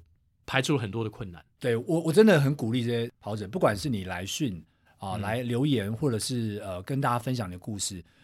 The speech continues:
Speaker 2: 为真，说真的，就你的故事让大家知道之后呢，其实大家有的人会觉得，第一个我，我不孤独，
Speaker 1: 嗯。
Speaker 2: 那有的人的话他会得到启发，那他也会，呃，用心去看待他生，生命当中的很多的人事物。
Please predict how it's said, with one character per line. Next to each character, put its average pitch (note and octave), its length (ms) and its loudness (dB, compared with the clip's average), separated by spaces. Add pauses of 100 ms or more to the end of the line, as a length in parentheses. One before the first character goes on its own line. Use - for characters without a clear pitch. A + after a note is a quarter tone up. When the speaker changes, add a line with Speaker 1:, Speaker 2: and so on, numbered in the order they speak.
(100)
Speaker 2:
为 E3 120 0
真， D#3+ 240 0
说 D#3 160 -4
真 D3 140 2
的， A#2 120 0
就 E3 160 -4
你 C3+ 140 0
的 B2+ 80 -2
故 F3+ 160 2
事 D#3 140 0
让 C#3+ 180 2
大 C3+ 100 2
家 C3+ 80 2
知 B2+ 140 -6
道 B2+ 140 0
之 A#2+ 140 -6
后 A#2+ 100 0
呢， G2 180 -2
其 C#3 220 -2
实 D#3 80 -4 (320)
大 E3+ 140 4
家 D#3 320 4
有 D#3+ 120 6
的 D#3+ 80 8
人 F#3 80 10
会 F#3+ 100 10
觉 D3 120 6
得， C#3 80 6
第 E3 160 4
一 - 20 2
个 D3 80 4
我， G#2 220 2
我 A2 120 -2
不 B2 120 -4
孤 B2 160 -2
独， E2+ 240 -8 (160)
Speaker 1:
嗯。 C3+ 180 -4
Speaker 2:
那 G#3 60 2
有 F3+ 160 10
的 E3 100 6
人 D#3+ 80 6
的 E3 80 4
话 F#3+ 140 8
他 E3+ 120 4
会 F3 100 6
得 - 200 0
到 C#3 120 4
启 F#2 260 -6
发， G2 360 -6 (280)
那 D#3+ 120 -2
他 E3+ 180 2
也 C3+ 80 4
会， B2+ 380 2 (320)
呃， D3 100 -2
用 G#3+ 180 6
心 F#3+ 180 4
去 F#3 80 4
看 F#3 200 2
待 D#3 120 4
他 C#3 140 2
生， D3 240 -4
生 D#3 180 -4
命 D#3+ 140 2
当 C3 160 0
中 B2 100 -2
的 A#2+ 80 -2
很 G2+ 140 -4
多 A2 160 -4
的 G#2+ 80 -4
人 F#2+ 180 -6
事 A2 300 -4
物。 G2+ 180 -8